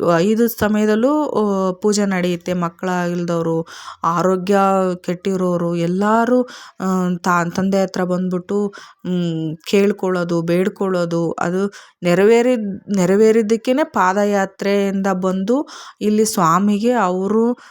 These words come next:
ಆ, ನಿಷ್ಠೆ, ಶ್ರದ್ಧಾ, ಭಕ್ತಿಯಿಂದ ಸ್ವಾಮಿಯನ್ನ ಕೈ ಮುಗಿದು ಕೋರ್ಕ-, ಕೋರಿಕೆಯನ್ನ ಈಡೇರಿಸ್-, ಈಡೇರಿಸು ತಂದೆ ಅಂತ ಕೇಳ್ಕೊಳ್ಳೋಂಥದ್ದು ಈ ಸ್ವಾಮಿಯ ಪವಾಡ. ಮತ್ತೆ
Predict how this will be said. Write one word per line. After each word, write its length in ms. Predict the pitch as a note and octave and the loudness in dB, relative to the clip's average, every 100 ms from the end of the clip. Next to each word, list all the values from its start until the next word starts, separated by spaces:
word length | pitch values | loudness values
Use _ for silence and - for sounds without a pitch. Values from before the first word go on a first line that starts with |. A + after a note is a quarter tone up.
| - - | -18 -6
ಆ, 340 | F#3 F#3 F3+ | -2 -2 -2
ನಿಷ್ಠೆ, 880 | F3+ F3+ - - - G3 F#3 F#3 F#3 - _ | -2 0 -2 -4 -6 -4 -4 -6 -8 -16 _
ಶ್ರದ್ಧಾ, 640 | - - F3+ F3 F3 F3 E3+ | -4 0 0 -2 0 2 2
ಭಕ್ತಿಯಿಂದ 800 | F3 F3 _ A3 G#3 G3+ G3 G3+ B3+ C#4 _ _ - | 0 -6 _ -2 0 -2 -2 0 -2 -2 _ _ -8
ಸ್ವಾಮಿಯನ್ನ 640 | - F3+ F3+ G#3 G3+ F#3+ G3+ B3 | 0 2 2 2 0 0 0 -2
ಕೈ 380 | - E3+ F#3 | -2 0 0
ಮುಗಿದು 580 | G#3+ A3 A#3 B3 D4 E4+ | 0 0 0 0 0 -2
ಕೋರ್ಕ-, 840 | - G#3 G3 G3 - G3 F#3+ F#3 F3 | -4 -6 -4 -4 -4 -2 0 -2 -4
ಕೋರಿಕೆಯನ್ನ 760 | - G3+ G3+ G3 G3 F#3+ F#3 | -2 0 0 -2 -4 -4 -4
ಈಡೇರಿಸ್-, 800 | F#3 F3+ F#3+ F#3+ F3+ F3+ - _ _ - | -2 -2 0 0 -2 -4 -12 _ _ -10
ಈಡೇರಿಸು 540 | F#3+ F#3+ F#3+ F#3 F3+ | -4 -2 0 -2 -4
ತಂದೆ 360 | E3+ E3+ F3 F3 | -6 -6 -4 -4
ಅಂತ 240 | E3+ F3 B3 - - - - | -6 -4 -6 -6 -14 -20 -20
ಕೇಳ್ಕೊಳ್ಳೋಂಥದ್ದು 1300 | - G3+ F#3+ F#3 F3+ E3+ E3+ E3 E3+ D#3 D#3+ G3 A3+ A3 _ - | -6 -2 -2 -2 -2 0 -2 -4 -4 -4 -2 0 0 -2 _ -6
ಈ 140 | F#3+ | -4
ಸ್ವಾಮಿಯ 580 | F3+ - E3 E3 E3+ F3+ G#3+ - _ _ | -2 -2 -2 0 -2 0 -2 -6 _ _
ಪವಾಡ. 500 | E3+ D#3+ D#3+ D#3 D3+ E3 E3 D#3+ _ _ | -6 -2 0 0 0 2 0 -4 _ _
ಮತ್ತೆ 400 | E3+ E3+ - A3 | -6 -6 0 0